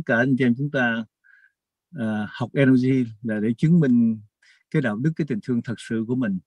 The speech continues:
bằng cái lời nói, bằng cái việc làm và bằng cái lời nói, bằng việc làm mình phải chứng minh bằng cái phần năng lượng của,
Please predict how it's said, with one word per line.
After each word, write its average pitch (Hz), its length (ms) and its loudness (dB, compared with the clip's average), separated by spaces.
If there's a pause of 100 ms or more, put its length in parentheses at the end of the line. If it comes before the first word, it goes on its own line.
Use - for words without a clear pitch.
(680)
bằng 117 380 0
cái 151 120 0
lời 123 160 0
nói, 156 420 -2 (160)
bằng 113 160 -6
cái 135 100 -8
việc 117 200 -6
làm 104 260 -2 (840)
và 113 240 -2
bằng 110 200 0
cái 143 100 0
lời 123 120 0
nói, 117 140 -2
bằng 151 120 -2
việc 117 160 -6
làm 110 260 -2
mình 104 340 -4 (320)
phải 123 120 -4
chứng 170 200 0
minh 123 240 2
bằng 101 300 -6
cái 139 180 -8
phần 104 120 -2
năng 117 160 2
lượng 95 320 -4 (240)
của, 107 200 -6